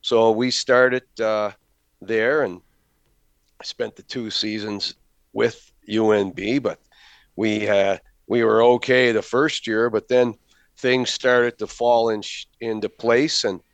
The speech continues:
we all kinda had a hand in recruiting. Uh, you know, we happened to fi-, find some players and so on, and all of a sudden we had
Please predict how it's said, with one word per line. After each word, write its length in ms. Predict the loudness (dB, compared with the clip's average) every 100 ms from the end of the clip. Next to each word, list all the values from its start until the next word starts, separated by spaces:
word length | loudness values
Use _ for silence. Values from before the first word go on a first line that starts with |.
| _ _ _ _ _ _
we 140 | 0 4
all 240 | 4 4
kinda 280 | 4 2 2
had 220 | 2 0
a 100 | -2
hand 380 | -4 -4 -4 -4
in 180 | -6 -6
recruiting. 640 | -12 -6 -2 0 0 -4 _ _ _ _ _
Uh, 560 | -6 -4 -4 -6 -8 -12 -6
you 80 | 0
know, 320 | 2 2 0
we 160 | -6 -10 -12 -4
happened 360 | -2 -2 -6
to 140 | -10 -14 _ _ _ _ _ _ _
fi-, 300 | -4 0 0
find 360 | 2 2 2 0
some 140 | -4
players 460 | -2 0 2 0 -4
and 100 | -6
so 280 | 0 2 4
on, 240 | 2 0 -6 _ _ _ _ -6
and 120 | 0
all 180 | 4 4
of 60 | 2
a 100 | -2
sudden 340 | 0 0 0
we 120 | -4
had 320 | -2 -4 -6